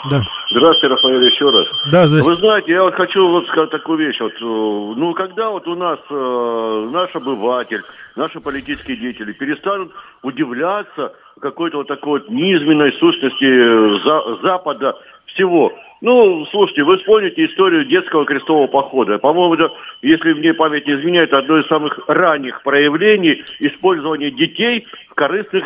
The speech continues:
Speaker 2: целях.
Speaker 1: Ну,
Speaker 2: Если
Speaker 1: вы,
Speaker 2: я только не
Speaker 1: единственное,
Speaker 2: ошибаюсь.
Speaker 1: единственное, только вы скажите, когда это было?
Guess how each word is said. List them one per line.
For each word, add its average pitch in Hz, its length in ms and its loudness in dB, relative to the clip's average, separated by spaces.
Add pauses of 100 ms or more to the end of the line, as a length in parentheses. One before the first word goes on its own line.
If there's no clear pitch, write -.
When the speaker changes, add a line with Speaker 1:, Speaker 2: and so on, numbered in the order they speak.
(140)
Speaker 2:
целях. 104 480 -4 (460)
Speaker 1:
Ну, 135 160 -6
Speaker 2:
Если 160 180 2
Speaker 1:
вы, 160 80 -4
Speaker 2:
я 160 40 0
только 156 160 2
не 175 60 4
Speaker 1:
единственное, 196 300 4
Speaker 2:
ошибаюсь. 190 120 4
Speaker 1:
единственное, 208 300 4
только 190 240 2
вы 175 80 6
скажите, 175 360 2
когда 170 300 2
это 156 160 0
было? 113 300 -2